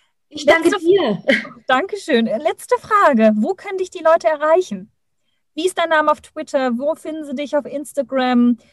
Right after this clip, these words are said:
Speaker 2: Ähm, vielleicht die, die Homepage von B V M W noch mal ganz kurz. Also wo könnte ich die Leute anschreiben, wenn sie jetzt sagen, entweder, wow, eine tolle Frau, äh, möchte ich einfach mal kennenlernen, oder B, sozusagen, B V M W,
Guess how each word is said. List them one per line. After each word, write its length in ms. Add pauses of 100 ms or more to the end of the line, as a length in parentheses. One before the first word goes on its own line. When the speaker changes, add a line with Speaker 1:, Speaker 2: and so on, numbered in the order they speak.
(140)
Speaker 2:
Ähm, 640
vielleicht 240
die, 160
die 160
Homepage 320
von 180
B 160
V 120
M 180
W 120
noch 140
mal 180
ganz 200
kurz. 180
Also 240
wo 80
könnte 200
ich 60
die 80
Leute 280
anschreiben, 360
wenn 120
sie 80
jetzt 100
sagen, 220
entweder, 520 (380)
wow, 220
eine 120
tolle 300
Frau, 500
äh, 220
möchte 340
ich 120
einfach 180
mal 160
kennenlernen, 460
oder 260
B, 380
sozusagen, 640
B 140
V 120
M 220
W, 260